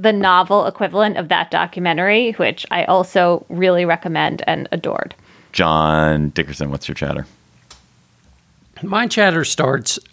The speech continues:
Speaker 3: with a comment in a Google Doc, which, um, which says, uh, I'll read it to you here. <clears throat> "The word is actually lucubration." <clears throat> This is a comment left by my colleague Claire Fahey, who, um,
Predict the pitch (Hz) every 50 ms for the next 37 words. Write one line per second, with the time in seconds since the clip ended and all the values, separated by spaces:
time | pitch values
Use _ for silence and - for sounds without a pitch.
0 | _ _ _ - 240 170 147 131 - - - 151 160 175 170 165 156 156 147 107
1 | 123 120 113 113 104 85 82 110 107 123 123 110 92 85 92 85 82 85 90 -
2 | - 117 92 90 - - - - - - - 110 101 95 92 90 85 - - _
3 | _ _ _ _ _ - - - - - - - - - - - - - - -
4 | - - _ _ _ - - 175 165 160 - - - 160 156 151 143 139 143 143
5 | 127 113 123 - - - - 151 131 120 113 107 98 95 98 101 101 98 101 -
6 | - - 110 95 87 90 95 92 92 - - _ - - - 143 123 101 82 -
7 | _ _ _ _ _ _ - _ - 165 127 156 170 156 165 190 214 226 226 226
8 | 202 208 - 160 147 143 117 156 - - 170 180 170 - - - 160 143 135 139
9 | 135 131 131 131 - - _ _ - 135 131 135 123 - 139 120 101 143 156 170
10 | 160 139 - - 101 82 73 - - - _ _ - 151 170 170 165 147 117 98
11 | - _ _ _ _ _ _ _ _ _ _ _ _ - 196 196 196 214 240 233
12 | - - 196 196 185 180 175 175 160 - 170 156 139 - - - 135 127 127 123
13 | 113 110 104 - - 120 107 104 101 90 - - 113 98 - - 120 107 95 98
14 | 101 90 95 120 - - 113 92 110 101 101 110 - 123 107 101 98 95 95 90
15 | 95